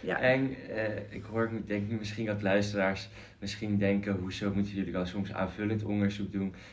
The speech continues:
Speaker 2: Is dat onderzoek dat Prescan, eh, dan doet niet, eh, betrouwbaar genoeg? Of moet ik dat niet zo zien?"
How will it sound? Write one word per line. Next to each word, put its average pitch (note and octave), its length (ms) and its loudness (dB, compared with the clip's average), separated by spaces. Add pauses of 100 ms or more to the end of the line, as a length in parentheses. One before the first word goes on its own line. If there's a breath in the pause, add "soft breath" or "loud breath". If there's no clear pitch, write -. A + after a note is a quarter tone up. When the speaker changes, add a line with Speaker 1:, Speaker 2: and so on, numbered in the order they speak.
Speaker 2:
Is G2 180 -2
dat G2+ 160 -2
onderzoek G2+ 640 0
dat E2+ 300 -4
Prescan, G2+ 760 -2 (340 loud breath)
eh, F2 140 -2 (140)
dan F#2 240 0
doet F#2 380 -4 (260 loud breath)
niet, F#2 420 -4 (120)
eh, E2+ 440 0 (440 loud breath)
betrouwbaar A#2 640 2
genoeg? B2+ 480 -6
Of G#2+ 220 0 (400)
moet G#2 260 0
ik G2+ 100 -2
dat G2 160 0
niet G2+ 160 0
zo F#2+ 120 0
zien?" F2 360 -4